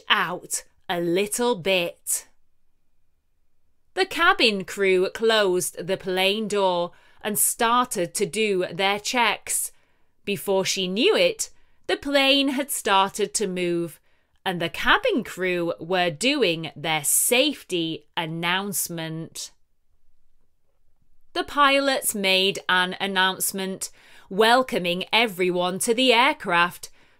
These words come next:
and then, suddenly, they were in the air,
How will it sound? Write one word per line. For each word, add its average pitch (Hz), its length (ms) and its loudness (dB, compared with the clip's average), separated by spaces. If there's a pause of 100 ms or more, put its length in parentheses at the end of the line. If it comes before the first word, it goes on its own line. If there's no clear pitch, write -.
(140)
and 240 200 2
then, 294 480 0 (260)
suddenly, 180 920 0 (300)
they 233 240 4
were 240 320 6
in 262 480 6
the 240 260 2
air, 180 440 0